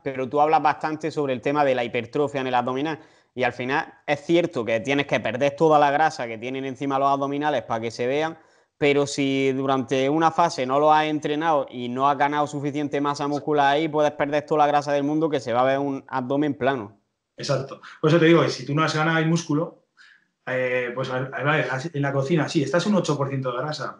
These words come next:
Speaker 2: Eh, y si, y si con un diez por ciento de ma-, grasa no marca ya los abdominales, ahí es que falta volumen, o sea, es, es así. Hay gente que se dice, bueno, eh, cuando mucha gente empieza en el, en el gimnasio, dice, "Yo quiero definir".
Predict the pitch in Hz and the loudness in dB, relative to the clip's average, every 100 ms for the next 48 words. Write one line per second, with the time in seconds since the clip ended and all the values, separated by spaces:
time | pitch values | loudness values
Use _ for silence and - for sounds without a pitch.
0 | 117 120 131 - 143 151 - 160 175 214 | -12 -8 -4 0 2 2 2 2 4 6
1 | 214 202 175 185 175 170 175 170 170 160 | 4 4 2 2 4 2 0 -2 -2 0
2 | 165 160 - 156 156 147 147 147 160 175 | 0 0 -2 -2 -2 -2 -2 0 0 0
3 | 175 - _ _ _ _ - 160 175 170 | -2 -6 _ _ _ _ -2 4 4 4
4 | 135 131 127 117 143 127 104 104 117 110 | 0 0 0 -2 -2 -4 -10 -12 -12 -10
5 | 110 113 - 127 135 113 135 131 _ _ | -10 -10 -12 -10 -8 -6 -6 -8 _ _
6 | - 139 147 175 175 165 160 156 160 175 | -4 0 4 4 6 4 4 2 2 2
7 | 160 131 - - 139 139 139 143 139 156 | 2 -2 -10 -8 -4 -2 0 2 2 2
8 | 160 156 160 160 165 165 165 165 170 156 | 2 0 0 0 0 0 0 -2 -4 -6
9 | 151 165 170 151 160 165 175 214 196 139 | -4 -2 -2 0 0 2 0 0 0 0
10 | 143 131 - | -2 -4 -6